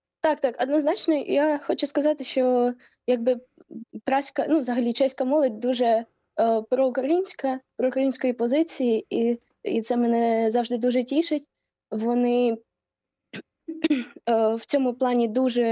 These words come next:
е, радикально, якби, нас-, налаштовані, і,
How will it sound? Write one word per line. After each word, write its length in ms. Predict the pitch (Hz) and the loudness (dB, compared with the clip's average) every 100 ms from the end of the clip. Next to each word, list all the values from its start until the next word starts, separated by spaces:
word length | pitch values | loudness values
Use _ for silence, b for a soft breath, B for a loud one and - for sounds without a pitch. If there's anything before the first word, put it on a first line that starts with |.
| 226 - 226 | 0 0 0
е, 220 | 220 214 | 2 2
радикально, 480 | 233 262 269 262 226 | 0 -2 -2 -2 0
якби, 280 | 220 214 208 | -2 -2 -4
нас-, 200 | 226 - | -4 -2
налаштовані, 1120 | 226 208 208 214 226 247 - 349 294 254 240 B B B - | -2 0 0 0 0 0 0 0 0 -2 -4 B B B -2
і, 360 | 247 240 - | 2 2 0